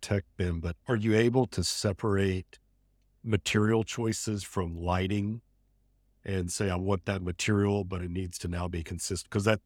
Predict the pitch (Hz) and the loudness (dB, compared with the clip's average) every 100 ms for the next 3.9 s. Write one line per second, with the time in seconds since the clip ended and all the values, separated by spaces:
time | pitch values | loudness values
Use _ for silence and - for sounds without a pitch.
0 | - 107 92 - 131 110 110 95 98 87 | -4 -2 0 4 4 6 2 2 -2 -4
1 | 92 90 80 90 - 90 87 82 82 82 | -4 -4 -4 -8 -4 0 0 0 -4 -6
2 | 78 - _ _ _ _ _ - 87 82 | -6 -10 _ _ _ _ _ -10 -8 -4
3 | 85 87 95 87 90 - 85 - | -4 0 0 2 0 -2 -4 -4